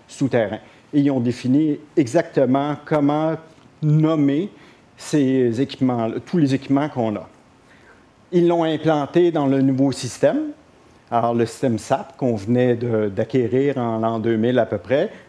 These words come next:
ils ont fait ces changements-là. Et ensuite, là, on s'est aperçu, oui, c'est beau, mais l'inventaire n'est pas juste dans S A P.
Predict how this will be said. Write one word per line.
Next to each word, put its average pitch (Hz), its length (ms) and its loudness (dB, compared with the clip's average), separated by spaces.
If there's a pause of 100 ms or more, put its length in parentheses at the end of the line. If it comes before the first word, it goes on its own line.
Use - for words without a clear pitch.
(100)
ils 143 60 -2
ont 131 80 2
fait 185 240 0
ces 165 140 2
changements-là. 123 640 -2 (800)
Et 151 140 2
ensuite, 170 640 -4 (500)
là, 147 120 2
on 170 60 0
s'est 147 200 0
aperçu, 123 400 -2
oui, 113 240 -2 (240)
c'est 101 120 -8
beau, 131 520 0
mais 110 160 0
l'inventaire 135 720 2
n'est 131 80 2
pas 147 280 -2
juste 127 240 -2
dans 123 320 -4
S 131 220 -2
A 113 100 2
P. 113 280 -4